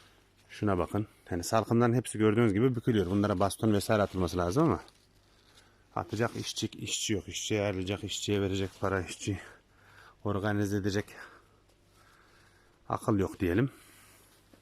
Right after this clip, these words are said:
Sera sahibinde. Burayı iyi budamışlar. Burada iyi görünüyor. Yani şu salkım şu anki hali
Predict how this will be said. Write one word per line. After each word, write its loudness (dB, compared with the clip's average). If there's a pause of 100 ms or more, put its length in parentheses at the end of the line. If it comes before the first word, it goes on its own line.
(1400)
Sera -10
sahibinde. -6 (1900)
Burayı -2
iyi 0
budamışlar. -6
Burada -6
iyi -2
görünüyor. -6 (2000)
Yani -8
şu -10
salkım -2 (1600)
şu 0
anki 2
hali 0